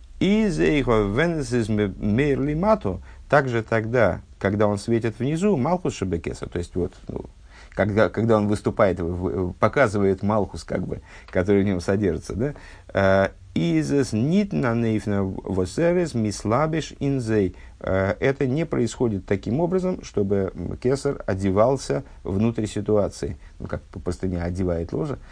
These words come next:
Вот, э, не, он не одевается внутрь ситуации миров. Нор бла-, блайбт бифхинас, бифхинас макив шумаем, он остаётся всё равно,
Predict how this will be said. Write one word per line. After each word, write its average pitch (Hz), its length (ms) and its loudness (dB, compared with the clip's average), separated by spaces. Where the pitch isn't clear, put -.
Вот, 92 220 -6
э, 90 380 2
не, 127 500 2
он 117 480 2
не 135 120 2
одевается 117 760 0
внутрь 104 320 -2
ситуации 101 480 -2
миров. 101 400 2
Нор 110 520 2
бла-, 98 320 0
блайбт 98 540 0
бифхинас, 104 640 0
бифхинас 95 680 -2
макив 160 500 -2
шумаем, 123 360 -2
он 110 60 -2
остаётся 127 440 -2
всё 113 160 -4
равно, 113 380 2